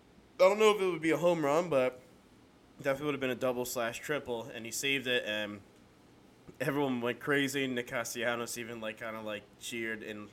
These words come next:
in, uh, right field. It was a fun little time. <clears throat> Um, but on sadder news for the Phillies,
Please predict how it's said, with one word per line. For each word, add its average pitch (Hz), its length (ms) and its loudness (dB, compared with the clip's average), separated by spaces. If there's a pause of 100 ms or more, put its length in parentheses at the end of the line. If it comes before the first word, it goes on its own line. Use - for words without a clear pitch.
in, 107 140 -8
uh, 98 160 -4
right 107 200 -4
field. 107 400 -6 (360)
It - 40 -10
was 110 100 -6
a 104 40 -12
fun 110 220 -2
little 107 160 -2
time. 107 420 -2 (160)
<clears throat> 156 380 -6
Um, 135 260 0
but 131 120 -2
on 127 220 -2
sadder 175 400 -2
news 120 640 -8
for 123 100 -10
the 107 80 -12
Phillies, 107 540 -8